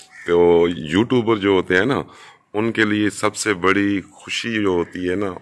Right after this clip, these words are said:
उनका YouTube का जो सामान होता है।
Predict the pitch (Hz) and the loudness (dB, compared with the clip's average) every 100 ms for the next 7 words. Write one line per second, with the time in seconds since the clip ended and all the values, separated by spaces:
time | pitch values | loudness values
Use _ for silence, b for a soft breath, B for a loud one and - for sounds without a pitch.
0 | - 95 85 85 87 78 80 80 85 85 | -10 -10 -8 -4 -2 -2 -6 -6 -6 -6
1 | - 82 80 76 85 - - - 76 76 | -4 -4 -4 -4 -6 -10 -14 -6 -6 -4
2 | 73 71 69 - 71 | -6 -8 -10 -12 -12